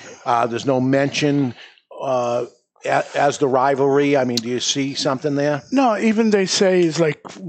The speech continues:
Speaker 2: Aroa, is that re-, is this related to, um,
Speaker 1: Yes, you, you have, uh, uh, the company name.
Speaker 2: I said, "Yeah, well, the Aroa is the last name,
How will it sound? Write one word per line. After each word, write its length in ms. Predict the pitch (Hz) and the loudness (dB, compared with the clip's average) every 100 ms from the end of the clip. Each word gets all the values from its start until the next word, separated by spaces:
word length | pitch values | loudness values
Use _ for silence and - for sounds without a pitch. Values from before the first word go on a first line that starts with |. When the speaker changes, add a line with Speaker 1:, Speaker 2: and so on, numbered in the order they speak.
| 147 156 - - - - - - - | -10 -12 -16 -20 -20 -20 -20 -20 -4
Speaker 2:
Aroa, 640 | 165 165 196 156 117 117 - | 2 4 2 2 0 0 -2
is 200 | 139 123 | -6 -2
that 320 | 143 135 - - | 0 0 -4 -4
re-, 220 | 127 - - | -4 -4 -4
is 200 | 135 139 | -2 0
this 240 | 165 - | 0 0
related 440 | 143 151 139 139 - | 2 4 4 0 -2
to, 540 | 151 135 127 120 127 _ - | -2 -2 -2 -2 -4 _ -2
um, 640 | 117 117 113 117 107 107 - | 2 2 -2 -6 -12 -16 -4
Speaker 1:
Yes, 340 | 139 123 - | 2 2 0
you, 180 | 113 - - | -6 -10 -4
you 160 | 117 | 2
have, 280 | 131 110 110 - - - - - - - - | 2 0 -6 -20 -20 -20 -20 -20 -20 -10 -6
uh, 100 | 131 - | -6 -4
uh, 80 | 143 123 107 | -4 -4 -8
the 60 | 123 | -6
company 400 | - 139 147 123 | -2 -2 0 0
name. 320 | 135 165 123 | 0 0 2
Speaker 2:
I 80 | 151 | 2
said, 300 | - 170 143 | 2 2 2
"Yeah, 240 | 180 156 123 | 2 2 0
well, 420 | 147 139 139 - | 2 2 2 -2
the 120 | 151 139 | -4 -2
Aroa 420 | 131 175 180 135 | 2 2 4 2
is 140 | 135 | 0
the 80 | 143 | 2
last 340 | 127 123 117 175 | 2 2 0 0
name, 360 | 175 120 113 | 0 -2 -8